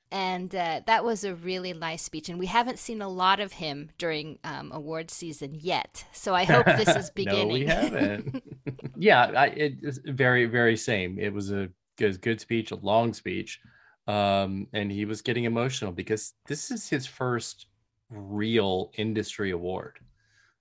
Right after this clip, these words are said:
Speaker 2: uh, in his career. He's never
Speaker 1: Wow.
Speaker 2: had anything at this
Speaker 1: Long time
Speaker 2: level.
Speaker 1: coming.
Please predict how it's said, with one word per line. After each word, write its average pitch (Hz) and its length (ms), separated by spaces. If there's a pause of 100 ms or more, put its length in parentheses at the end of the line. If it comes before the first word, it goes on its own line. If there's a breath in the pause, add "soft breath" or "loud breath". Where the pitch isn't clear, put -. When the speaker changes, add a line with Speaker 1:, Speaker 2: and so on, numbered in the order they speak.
(120)
Speaker 2:
uh, 90 260
in 107 140
his 98 220
career. 87 440 (160)
He's 117 180
never 131 280
Speaker 1:
Wow. 98 60
Speaker 2:
had 104 340
anything 95 500
at 101 220
this 113 160
Speaker 1:
Long 170 220
time 101 240
Speaker 2:
level. 123 120
Speaker 1:
coming. 180 320